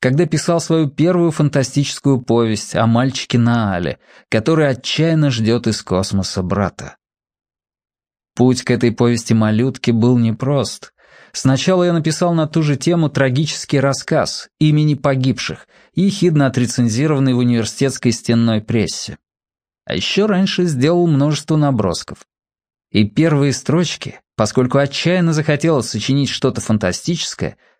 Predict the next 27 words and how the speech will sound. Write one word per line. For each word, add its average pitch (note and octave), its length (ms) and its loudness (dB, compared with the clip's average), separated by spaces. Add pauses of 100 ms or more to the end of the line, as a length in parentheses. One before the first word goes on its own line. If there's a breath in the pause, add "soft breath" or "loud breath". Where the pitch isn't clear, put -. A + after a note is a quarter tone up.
как - 200 -2
только B2+ 320 2
что G2+ 220 -4
прочитанная A2+ 560 0
книга, B2+ 460 -2 (440)
я C#3+ 240 4
набросал D#3 540 2
в B2 80 2
общей C3+ 280 -2
тетради B2+ 500 0
ещё A2+ 420 0
там, A#2+ 380 -2 (280)
в A#2+ 220 2
вагоне. A2 560 0 (1500)
Я E3+ 240 2
понимал, E3 580 4
что - 320 -2
никогда D3 880 0
не A#2+ 160 2
сумею A#2+ 440 0
писать C3 500 -2
с - 200 -12
той F3 200 2
же D3+ 140 0
достоверностью, C3+ 880 0
что - 200 -2
Стругацкие, C3 840 -2